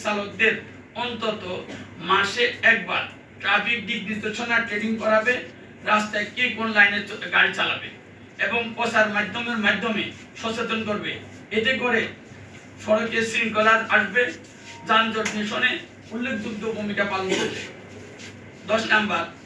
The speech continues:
নগর পরিবহন চালু করা। ঢাকা দুই সিটি কর্পোরেশনের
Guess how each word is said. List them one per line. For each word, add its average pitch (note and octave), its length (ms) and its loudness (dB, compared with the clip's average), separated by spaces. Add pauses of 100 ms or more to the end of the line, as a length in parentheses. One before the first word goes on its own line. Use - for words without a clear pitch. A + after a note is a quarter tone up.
(600)
নগর A#3 300 2 (100)
পরিবহন A#3 440 2
চালু A#3 240 4
করা। E3+ 220 -2 (880)
ঢাকা - 260 6 (260)
দুই A#3 200 -4
সিটি A#3 280 -2
কর্পোরেশনের A#3 680 0